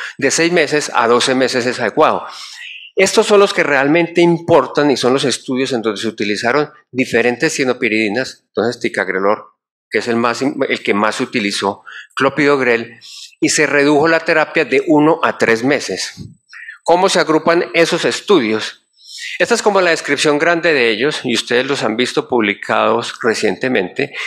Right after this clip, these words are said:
El Stop Lat dos ahora tiene un grupo en síndrome coronario agudo. Se acaba de publicar en los, el, el resultado de tres años del Smart Choice. Mire que son estudios de terapia dual un mes, en donde la mayor parte del segundo tiempo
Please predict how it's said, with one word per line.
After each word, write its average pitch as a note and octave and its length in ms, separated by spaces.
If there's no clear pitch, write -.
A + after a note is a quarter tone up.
El A2+ 100
Stop A2+ 380
Lat C#3 380
dos C#3+ 640
ahora A2 240
tiene C3 180
un B2+ 60
grupo C3 500
en G#2+ 140
síndrome A#2 360
coronario G#2+ 380
agudo. A#2+ 420
Se C#3 100
acaba C#3 300
de D#3+ 80
publicar B2 640
en D3 120
los, - 680
el, D3+ 200
el C3+ 140
resultado A#2+ 380
de C3 100
tres C3+ 240
años B2+ 320
del G#2+ 200
Smart G#2 320
Choice. A2+ 380
Mire C3 160
que E3 80
son C#3 200
estudios D#3 380
de C#3 100
terapia B2+ 420
dual C#3+ 340
un D3+ 240
mes, - 460
en A2 160
donde A2+ 480
la B2+ 280
mayor B2 440
parte E3 360
del D#3 180
segundo B2 500
tiempo D#3 560